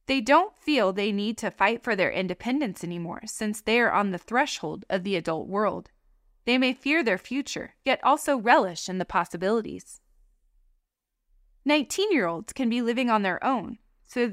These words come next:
if they are not yet, think about them as an independent emerging adult under your roof. They can and should be making their own decisions about their daily routines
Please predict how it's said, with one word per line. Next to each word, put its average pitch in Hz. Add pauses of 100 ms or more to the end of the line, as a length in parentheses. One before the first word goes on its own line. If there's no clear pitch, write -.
if 311
they 330
are 214
not 220
yet, 247 (320)
think 392
about 208
them 190
as 196
an 185
independent 220
emerging 196
adult 208
under 185
your 160
roof. 185 (380)
They 277
can 294
and 226
should 285
be 220
making 196
their 185
own 196
decisions 185
about 196
their 202
daily 214
routines 214